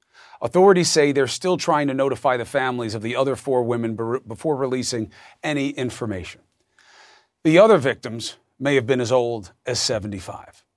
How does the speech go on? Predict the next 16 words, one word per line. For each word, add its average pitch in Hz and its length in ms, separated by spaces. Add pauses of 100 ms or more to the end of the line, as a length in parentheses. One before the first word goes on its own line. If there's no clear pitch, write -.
(300)
Now, 135 180
police 202 460
say 160 280
they're 143 140
still 196 320
working 160 460
to 135 80
determine 143 600 (200)
the 127 80
shooter's 135 560 (100)
motivations, 117 640
but 139 140
let's 214 160
be 262 120
very 170 240
clear. 120 440